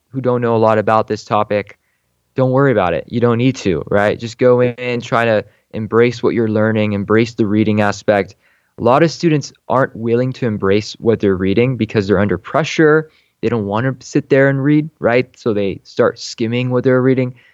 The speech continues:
You don't need to do any of that. Just enjoy what you're reading, take it in,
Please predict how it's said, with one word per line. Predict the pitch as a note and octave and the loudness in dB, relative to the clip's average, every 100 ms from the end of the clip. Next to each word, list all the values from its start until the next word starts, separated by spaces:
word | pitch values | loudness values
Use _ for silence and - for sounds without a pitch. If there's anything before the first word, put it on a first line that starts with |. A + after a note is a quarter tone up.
| _ - | _ -6
You | F#3+ | -2
don't | A3+ | 2
need | G#3+ | 2
to | |
do | E3+ F3 | 4 2
any | F3 | 2
of | E3 | 0
that. | D#2+ - _ | -2 -6 _
Just | - D3+ | -6 -2
enjoy | E3+ D3+ C#3+ D3 D#3+ | -2 0 2 4 4
what | E3 | 4
you're | E3 | 2
reading, | D3 C#3+ C#3+ C#3 C#3+ _ _ _ _ | 2 0 0 -4 -8 _ _ _ _
take | C#3+ C3+ | -4 -2
it | D3 | 0
in, | C#3 C#3+ D3 | 0 0 -4